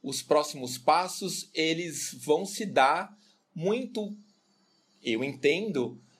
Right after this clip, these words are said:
e a gente ainda tá discutindo isso, mas em função daquilo que as pessoas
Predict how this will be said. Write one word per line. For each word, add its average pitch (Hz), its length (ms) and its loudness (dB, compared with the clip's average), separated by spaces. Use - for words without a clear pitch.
e 127 100 4
a 127 40 6
gente 156 280 0
ainda 151 180 4
tá 143 140 4
discutindo 170 760 2
isso, 180 500 0
mas 160 280 4
em 214 140 -4
função 208 800 4
daquilo 175 520 0
que 208 200 4
as 247 220 4
pessoas 220 1300 4